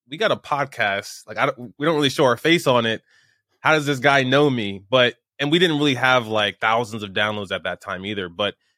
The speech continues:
he came up and we, we, we chilled with him. We <laughs> brought him on our podcast. And twenty nineteen was when I would say we were, you know, very consistent and we were gunslingers.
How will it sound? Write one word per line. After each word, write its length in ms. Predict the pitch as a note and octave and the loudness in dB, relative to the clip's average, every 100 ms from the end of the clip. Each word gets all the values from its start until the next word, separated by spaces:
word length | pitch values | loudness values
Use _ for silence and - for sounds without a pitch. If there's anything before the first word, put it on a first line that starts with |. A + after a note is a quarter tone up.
| _ _ | _ _
he 140 | - E3 | -4 0
came 280 | E3+ D3+ C3+ | 2 4 6
up 280 | B2+ B2+ - | 4 2 -2
and 240 | B2 A#2+ A#2+ | -2 0 2
we, 160 | C#3+ | 0
we, 280 | C3 C#3 C3+ - | 2 -2 -4 -8
we 300 | A#2+ G#2+ - _ - | -6 -6 -12 _ -10
chilled 320 | - C3+ B2+ | 0 0 2
with 160 | B2 | -2
him. 360 | B2+ B2 A#2+ A#2+ | 0 2 2 0
We 100 | A2 | -4
<laughs> 80 | G2 | -6
brought 160 | B2 | -2
him 160 | D#3 C3 | 0 4
on 80 | B2 | 4
our 160 | A2+ | 2
podcast. 720 | - B2 A#2+ - A#2+ A#2 A2+ - _ _ _ - | 2 2 2 2 2 2 -2 -12 _ _ _ 0
And 400 | C#3 C3+ C3 B2+ _ _ - | 4 4 2 -4 _ _ -8
twenty 240 | - F#3+ | 0 2
nineteen 640 | E3+ D3 C3+ D3 D3+ C3 A#2 | 4 2 2 0 2 2 0
was 300 | A2+ A2 G2 | 2 0 -2
when 220 | A2 A#2 | -2 2
I 80 | A#2+ | 4
would 160 | B2 | 2
say 260 | - A#2 A2 | 2 2 2
we 160 | G#2+ A#2 | 0 -2
were, 340 | A2 G#2 G2 _ _ _ | 0 -2 -2 _ _ _
you 80 | B2+ | 0
know, 100 | A2 | 0
very 320 | G2+ B2 B2 | 4 4 4
consistent 800 | A#2 A2+ - A#2+ A2+ - A2+ A2 _ _ _ - | 0 -6 -2 -2 -2 0 0 0 _ _ _ -2
and 160 | A#2 | 0
we 80 | A#2+ | 2
were 160 | A2+ G2 | 2 0
gunslingers. 800 | G2+ A2 - G2+ F#2+ D#2+ - - | 0 -2 -4 -8 -8 -10 -14 -18